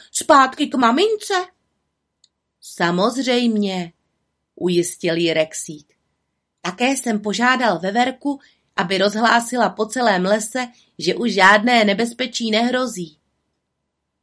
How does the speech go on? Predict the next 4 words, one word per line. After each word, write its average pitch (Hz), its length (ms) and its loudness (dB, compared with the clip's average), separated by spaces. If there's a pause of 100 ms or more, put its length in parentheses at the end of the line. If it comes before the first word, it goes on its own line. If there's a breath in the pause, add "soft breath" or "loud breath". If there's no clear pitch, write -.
(420)
"Nehrozí, 196 840 -2 (140)
ale 196 240 6
jak 220 200 2
dlouho?" 185 680 -2